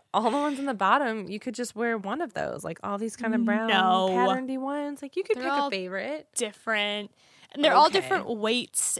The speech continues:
Speaker 2: and just, oh, and I have a couple of, um, or I have two, um, oh no, what's that pattern called? The Royal Tide pattern.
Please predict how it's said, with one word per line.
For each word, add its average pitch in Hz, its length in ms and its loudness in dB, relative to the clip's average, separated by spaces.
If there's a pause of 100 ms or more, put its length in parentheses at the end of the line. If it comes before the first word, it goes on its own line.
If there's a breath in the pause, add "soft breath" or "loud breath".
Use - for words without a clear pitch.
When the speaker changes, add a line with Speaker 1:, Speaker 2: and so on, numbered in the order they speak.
Speaker 2:
and 226 240 2
just, 214 260 -2
oh, 254 180 4
and 262 100 4
I 277 40 0
have 294 140 4
a 311 60 -2
couple 262 320 0
of, 226 200 2
um, 202 180 4
or 226 100 4
I 233 40 6
have 240 200 2
two, 277 500 -4
um, 185 500 -2 (280)
oh 208 320 4
no, 180 300 -2
what's 190 200 -4
that 190 120 0
pattern 180 240 -8
called? 175 420 -6
The 208 100 -4
Royal 208 180 2
Tide 196 320 -2
pattern. 185 400 -6